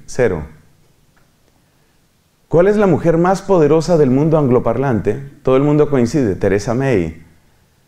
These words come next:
Theresa May es la primera ministra, como sabemos, allá en, en, en el Reino Unido, United Kingdom. Número de hijos de Theresa May, cero. Entonces, date cuenta lo que eso significa.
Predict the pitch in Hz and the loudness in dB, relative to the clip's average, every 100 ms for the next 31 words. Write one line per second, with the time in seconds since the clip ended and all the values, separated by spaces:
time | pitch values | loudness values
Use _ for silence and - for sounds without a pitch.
0 | _ _ _ _ _ _ _ _ 113 104 | _ _ _ _ _ _ _ _ -2 0
1 | 147 147 156 135 131 123 101 104 117 104 | 2 2 2 2 0 0 0 2 2 2
2 | 170 - 104 95 87 85 98 135 95 71 | 0 -2 -2 -2 -2 -2 -2 -2 -2 -6
3 | - _ _ _ _ - 101 104 110 127 | -16 _ _ _ _ -4 0 0 2 0
4 | 107 82 - 107 87 - 113 82 113 120 | 0 -4 -4 -4 -4 -2 -2 0 2 2
5 | 107 107 196 147 82 90 92 101 - 139 | 2 2 2 0 -2 -2 0 -2 0 -2
6 | 165 113 78 - - - _ _ - 143 | 0 0 -2 -8 -20 -20 _ _ -2 0
7 | 180 208 180 151 160 170 147 123 123 131 | 4 2 4 2 0 -4 -2 -2 0 0
8 | 143 147 143 104 82 - - _ _ - | 0 0 0 0 -4 -16 -20 _ _ -6
9 | 135 110 80 73 _ _ _ _ _ _ | -2 -2 -4 -12 _ _ _ _ _ _
10 | _ _ _ _ _ _ _ _ - 127 | _ _ _ _ _ _ _ _ -2 0
11 | 135 151 214 180 185 233 240 294 202 147 | 2 2 2 2 0 0 0 2 2 2
12 | 147 165 156 147 123 131 - | 0 0 0 2 2 0 0